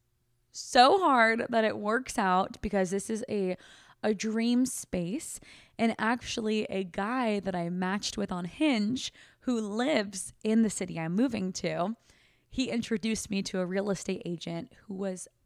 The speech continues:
been incredible and has, uh, been doing all the work for us since we're not there in the city. So, uh, he's, and I said, I said, "Do I owe you anything?" He said, "No. What comes around goes around. So I'm gonna do this act of kindness for you. Hopefully you pay it forward some other way."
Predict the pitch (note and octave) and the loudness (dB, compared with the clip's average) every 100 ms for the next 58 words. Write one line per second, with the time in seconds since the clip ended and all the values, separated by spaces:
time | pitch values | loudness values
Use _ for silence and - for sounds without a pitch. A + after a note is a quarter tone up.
0 | _ C4 C#4 C#4 - - E3+ F3 G#3+ B3+ | _ 0 2 2 0 -6 -4 -2 0 2
1 | F4 - - - - G#3+ G#3 F#3+ F3+ F3+ | 0 -4 -18 -12 -4 -2 0 0 -2 -4
2 | - F3+ F3 G#3 G#3+ G3+ G#3+ G#3 F#3 F#3+ | -8 -8 -6 -4 -2 2 2 2 2 2
3 | F#3 F3+ - - - _ - - G3 F3 | 0 0 -2 -8 -20 _ -20 -10 -6 -4
4 | F3 - - - G3+ G3 G#3+ - A3 F#3+ | -6 -8 -10 -4 -2 -2 -4 -8 -6 -6
5 | F3 F3 E3 E3 - - A3+ - - - | -4 -4 -4 -4 -6 -8 -8 -10 -16 -20
6 | _ - F#3+ F3+ F#3 - - _ _ _ | _ -4 -2 -2 -4 -10 -16 _ _ _
7 | - A3+ - A#3 A3+ - C#4 F3+ F#3 F3 | -10 -8 -4 0 0 2 2 2 0 -4
8 | E3+ - E3+ G3+ A#3+ B3 C#4 D4+ D#4+ D4+ | -4 0 0 2 0 0 -2 -2 -2 -4
9 | D4+ A4 G#4 - _ - _ A#3+ - A#3 | -6 -6 -8 -14 _ -20 _ 2 4 2
10 | B3 C#4+ D4+ C#4+ C4+ C4+ F#3+ D#4 F4 - | 4 4 4 2 0 -2 -2 -2 -4 -2
11 | G#3+ G#3 A3 A3+ A3+ - - - _ _ | 0 2 2 0 -2 -6 -20 -20 _ _
12 | - G3 A#3 A#3+ - A3+ B3 - A3 A3+ | -10 -2 0 2 0 -2 -2 -4 0 0
13 | A3 - G#3 A#3+ C#4+ C#4+ - - A3+ A3 | -2 -4 -2 0 0 -2 -4 -2 -2 0
14 | - G#3+ A3 - G3 G3+ G#3 A#3+ - B3 | 0 -2 -4 -2 -2 -2 -2 -4 -2 0
15 | C#4 G#3 | 2 0